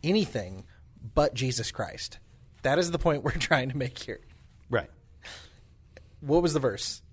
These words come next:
Speaker 2: John fourteen six.
Speaker 1: John fourteen six.
Speaker 2: Which says?
Speaker 1: "I am the way, the truth, and the life."
Speaker 2: Absolutely.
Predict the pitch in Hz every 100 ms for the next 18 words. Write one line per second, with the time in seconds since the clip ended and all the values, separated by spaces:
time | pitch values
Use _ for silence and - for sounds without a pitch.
0 | - 110 151 151 160 151 143 123 - -
1 | - - - - 127 127 147 139 151 139
2 | 127 - - - 120 - 117 123 - -
3 | - - - 120 120 117 120 117 - 131
4 | 131 120 127 - - - - 98 - -
5 | 107